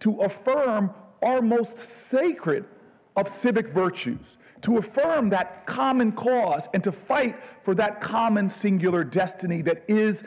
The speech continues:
the American destiny. Ours is the story of abolitionists, black and white, who together organized for freedom, knowing, in the words of our beloved Toni Morrison,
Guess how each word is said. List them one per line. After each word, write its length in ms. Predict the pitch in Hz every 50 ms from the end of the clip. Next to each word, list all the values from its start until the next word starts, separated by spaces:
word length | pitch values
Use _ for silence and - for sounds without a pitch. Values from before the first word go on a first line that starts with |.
| - - - -
the 100 | - 160
American 520 | 165 160 170 170 165 170 - - 156 135
destiny. 480 | 120 131 127 - - - 117 110 113 - - - - - _ _
Ours 340 | 220 262 294 320 320 277 175
is 100 | 240 190
the 100 | 175 185
story 360 | - - - 240 226 226 220
of 120 | 202 180 - -
abolitionists, 880 | 202 226 240 190 214 190 202 302 269 - - 170 123 - - - - - - - - - - - _ - -
black 440 | 185 220 262 294 285 285 - - - -
and 300 | 226 214 202 190 175 175
white, 400 | 202 247 247 233 180 - - - - - -
who 140 | - 220 214
together 560 | 214 - 202 165 160 262 302 320 226 202 190
organized 960 | - - - 240 302 359 330 233 226 190 185 185 190 190 190 196 196 202 196 - - - - - -
for 160 | 214 202 196
freedom, 560 | - - - 190 202 185 160 127 107 101 - - - - _ _ _ _ _ _ _ _ _
knowing, 600 | 185 196 247 294 320 339 302 269 226 202 196 196
in 120 | - 190 165
the 80 | 190
words 560 | - 196 240 - - - - 262 208 - - - - - - -
of 160 | - - - -
our 260 | - 214 214 220 214
beloved 500 | 160 202 196 202 240 277 269 226 214 -
Toni 280 | - 220 233 220 214
Morrison, 580 | 196 175 170 156 139 127 120 117 - - - -